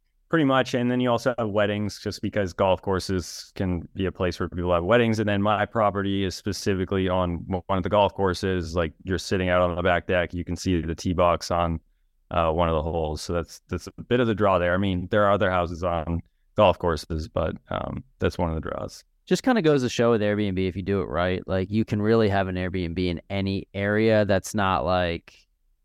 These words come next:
Speaker 2: I don't wanna, I don't wanna pick on a city, but <laughs> like, that's not in the middle of nowhere, right? Because there's always gonna be people traveling there if you're near a university or college, if you're near a hospital, there's people traveling there for, like, my brother has an Airbnb in Philadelphia, and people don't think, like,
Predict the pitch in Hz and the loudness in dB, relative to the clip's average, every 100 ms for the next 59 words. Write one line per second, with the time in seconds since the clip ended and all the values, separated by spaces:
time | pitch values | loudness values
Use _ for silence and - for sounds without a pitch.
0 | _ _ _ _ - 98 82 78 80 117 | _ _ _ _ -8 -4 -2 -4 -4 -2
1 | 123 98 - 98 82 85 - 92 98 - | -2 -2 -6 -6 -6 -6 -6 -4 -4 -4
2 | 131 - 226 240 185 165 - - - 170 | -4 0 2 2 4 4 0 -10 -4 0
3 | 160 175 165 156 156 147 135 95 90 80 | 0 2 2 2 0 0 -4 -4 -6 -6
4 | 60 - - 98 113 - 117 139 - _ | -6 -12 -4 -2 -2 -2 0 0 -2 _
5 | _ _ - 160 160 - - _ 156 190 | _ _ 0 2 2 0 -10 _ 0 4
6 | 208 156 160 147 131 135 135 135 123 120 | 4 4 0 0 0 -2 0 0 2 0
7 | 113 113 113 123 117 113 123 131 135 143 | -2 -2 -4 -2 0 0 0 0 2 0
8 | 143 135 147 175 143 95 - - 104 120 | 0 -2 -4 -2 -4 -4 -10 -6 0 0
9 | 123 147 156 - 92 98 - 117 113 117 | 0 0 -2 -2 -2 -4 -4 -4 0 0
10 | 107 117 117 120 - 135 - - - 139 | 0 0 0 -2 0 -4 -4 -6 -2 -2
11 | - - 135 131 127 143 131 120 110 113 | -2 -2 0 2 4 4 2 0 -2 -2
12 | 113 110 113 104 123 113 123 127 117 104 | -2 -2 -2 -2 -2 0 0 0 -2 -2
13 | 135 135 120 - 131 117 110 107 - | -2 -2 -4 -4 -4 -2 -2 -2 -4